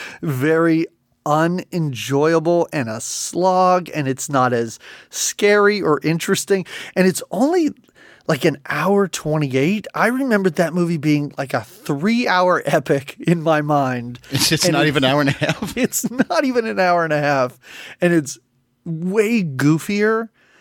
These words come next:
Speaker 1: than I remember it being. Like, I remembered it being very intense and
Speaker 2: Yeah.
Speaker 1: frightening and this epic adventure. It is so silly and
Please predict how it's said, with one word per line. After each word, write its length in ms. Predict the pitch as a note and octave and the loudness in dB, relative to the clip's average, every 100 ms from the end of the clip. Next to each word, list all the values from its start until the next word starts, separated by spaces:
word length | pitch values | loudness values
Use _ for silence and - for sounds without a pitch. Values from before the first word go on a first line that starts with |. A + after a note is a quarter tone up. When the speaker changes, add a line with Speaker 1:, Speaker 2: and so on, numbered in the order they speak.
| _ | _
Speaker 1:
than 140 | C#3+ D#3+ | -2 0
I 80 | E3+ | 2
remember 320 | E3+ F3 F3 | 2 0 0
it 100 | B2+ | 0
being. 160 | D#3+ | 0
Like, 160 | E3 C#3+ | 0 0
I 40 | |
remembered 320 | D3 E3 F3+ D3 | 0 2 2 0
it 200 | D3 C3+ | -2 -4
being 260 | D3 C3+ | -4 -4
very 420 | A#2 B2 D3+ D#3+ C#3 | -6 0 2 4 2
intense 640 | B2 - C3 B2 G#2+ - - - - | -2 -4 -4 -4 -8 -14 -18 -20 -6
and 60 | D3 | 0
Speaker 2:
Yeah. 420 | C#3 - - E2+ - - | 0 0 -4 -8 -14 -20
Speaker 1:
frightening 800 | - C#3 E3 G3 E3 C#3+ B2 B2 | -10 -2 0 0 0 0 0 -4
and 140 | B2+ | -4
this 200 | B2+ - - | -4 -6 0
epic 380 | F3+ F3+ F#3 - | 0 2 2 2
adventure. 580 | C#3 A#2 D3+ D#3 D#3+ - | 0 2 0 2 0 -2
It 140 | E3 F3+ | -4 -6
is 140 | F#3 | -4
so 540 | - - - F3+ F3+ F3+ | -6 -8 -8 -2 0 0
silly 640 | - - D#3 C#3+ C3+ C3+ | -4 0 2 4 2 0
and 300 | C3+ C3+ B2+ | -4 -4 -6